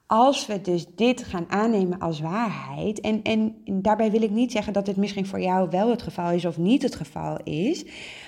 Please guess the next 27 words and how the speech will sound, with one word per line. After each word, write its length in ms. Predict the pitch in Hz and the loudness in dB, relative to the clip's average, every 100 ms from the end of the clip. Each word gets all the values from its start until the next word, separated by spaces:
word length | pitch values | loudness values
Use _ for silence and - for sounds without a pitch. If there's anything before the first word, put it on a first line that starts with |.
| - _ - | -20 _ -6
maar 380 | 180 180 - - _ _ _ _ _ _ _ _ _ _ _ _ | 0 0 -2 -12 _ _ _ _ _ _ _ _ _ _ _ _
als 320 | 208 220 220 | 4 4 4
je 140 | 208 165 | -2 -2
dus 360 | 180 185 - - - | 0 0 -4 -14 -6
iets 340 | 196 190 - | -4 -4 -2
leest 760 | 165 180 220 220 160 - - - | 2 6 6 6 4 -2 -10 -8
of 360 | 175 165 - - - | -8 -8 -12 -14 0
toegestuurd 800 | 277 262 214 - - 175 170 | 2 2 -2 -4 -4 -4 -4
krijgt 480 | - 170 170 156 - | -8 -10 -10 -12 -10
of 300 | 175 170 - - - | -6 -6 -8 -16 -14
een 320 | - 67 190 180 | -10 -6 -4 -2
dieet 380 | 180 202 277 | 2 4 4
gevolgd 600 | - 190 - 226 233 - 165 | 0 -8 -2 0 0 -4 -10
hebt 440 | 156 151 - - | -10 -10 -14 -12
waarin 440 | 185 185 185 170 175 | -4 -2 -2 -2 -2
bepaalde 540 | 165 180 180 175 170 | -2 -4 -4 -2 -2
dingen, 380 | 160 190 180 165 - - - | 2 2 2 -2 -10 -20 -14
ehm, 320 | 165 160 156 - - _ _ _ _ _ _ - - | -10 -8 -10 -12 -20 _ _ _ _ _ _ -20 -4
niet 340 | 170 202 196 | 0 0 0
mogen, 640 | 175 180 202 196 143 151 156 | 2 4 2 0 -8 -12 -8
of 240 | 156 151 | -8 -8
als 240 | - 175 - | -6 -8 -8
je 60 | |
gewend 420 | 175 180 185 196 | -6 -2 0 0
bent 180 | 196 196 | -2 -6
om 120 | 170 | -4
jarenlang, 760 | 170 180 185 175 170 175 160 165 | -4 -2 -2 -4 -2 -2 -2 -4